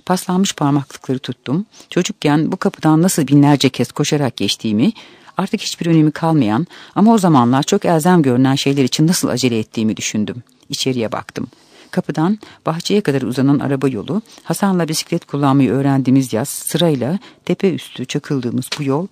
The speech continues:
hiç de anımsadığım kadar geniş değildi. Asfaltta şimşeğe benzeyen zikzaklık çatlaklar oluşmuş,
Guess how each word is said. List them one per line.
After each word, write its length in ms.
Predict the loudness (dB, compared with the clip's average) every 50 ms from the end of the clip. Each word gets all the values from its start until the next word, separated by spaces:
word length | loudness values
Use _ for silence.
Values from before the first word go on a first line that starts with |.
| -14 -20 -20 _ _
hiç 200 | -10 -8 -6 -4
de 40 |
anımsadığım 460 | -2 0 0 0 0 -2 -2 -2 -2 -2
kadar 260 | -2 -2 0 0 0
geniş 380 | 0 0 -2 0 -2 -4 -4
değildi. 300 | -6 -8 -8 -8 -10 -14 -18 -18 _ _ _ _ -20 -20 -20 -8 -4
Asfaltta 480 | -2 -2 0 0 0 -2 -2 -2 -4 -2
şimşeğe 460 | 0 2 2 2 2 0 0 2 2
benzeyen 420 | 2 2 0 0 -2 -2 -2 -2
zikzaklık 560 | -2 -2 -4 -4 -2 0 -2 0 -2 -4 -6 -6
çatlaklar 480 | -6 -8 -8 -8 -12 -8 -6 -6 -6
oluşmuş, 540 | -4 -6 -10 -12 -10 -6 -2 -2 -2 -2 -4